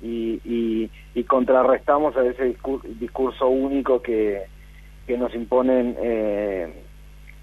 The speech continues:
eh, estas plataformas digitales, eh, extranjeras. Eh, entonces, bueno, estaría, estaría muy bien que el Fondo de Fomento se pueda integrar con, con este impuesto a las grandes plataformas,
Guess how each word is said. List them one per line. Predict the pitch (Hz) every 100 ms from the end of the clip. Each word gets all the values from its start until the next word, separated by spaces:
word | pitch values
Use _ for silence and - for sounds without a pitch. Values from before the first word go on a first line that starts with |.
| - - -
eh, | 98 87 87 82 -
estas | 113 - 113
plataformas | - 110 110 123 123 123
digitales, | 113 - 110 117 117 120 - -
eh, | 98 92 87 -
extranjeras. | - 110 113 - 120 98 - - - - - - -
Eh, | 113 123 123 120 117 117 113 110 104 101 92 71 - -
entonces, | 123 117 131 165
bueno, | 139 139 120 104 - - - - -
estaría, | 117 - 117 127 139 135 135 131
estaría | 113 127 120 131
muy | 135 131
bien | 131 139
que | 131 131 123 117
el | 113
Fondo | - 120 127
de |
Fomento | 123 117 127 127
se | -
pueda | 117 120 127
integrar | 127 120 117 123 123
con, | 123 113
con | 110 113 117
este | - 127
impuesto | 123 135 - 131 117
a | 110
las | 107 120
grandes | 123 123 120
plataformas, | 123 120 - 139 131 139 151